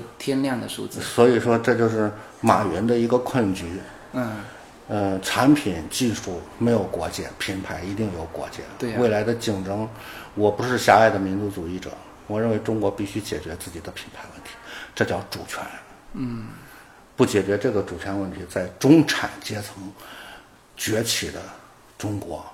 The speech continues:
Speaker 1: 嗯。
Speaker 2: 我们的市-，我们的整个经济没有希望，制造业至少是没有希望的。
Speaker 1: 对。
Speaker 2: 当然，引进、
Speaker 1: 嗯。
Speaker 2: 消化、吸收，我们一直走的这个路径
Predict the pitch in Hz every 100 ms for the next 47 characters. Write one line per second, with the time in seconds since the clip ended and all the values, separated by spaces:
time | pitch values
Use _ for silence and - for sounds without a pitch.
0 | - 127 117 107 - 107 95 95 101 104
1 | 104 - - 110 - 117 107 120 131 120
2 | 110 - - - 101 110 110 120 110 98
3 | 113 113 - 120 107 - - - - -
4 | - 135 131 139 131 - - 92 - 95
5 | 104 95 - 92 - 117 - - - -
6 | - 110 151 165 139 147 110 135 110 107
7 | 170 180 - - - - - 127 127 120
8 | 113 113 - 202 196 202 202 120 92 -
9 | - 180 180 175 175 175 - - - -
10 | 120 123 151 175 185 - 147 - 101 104
11 | 101 98 104 110 -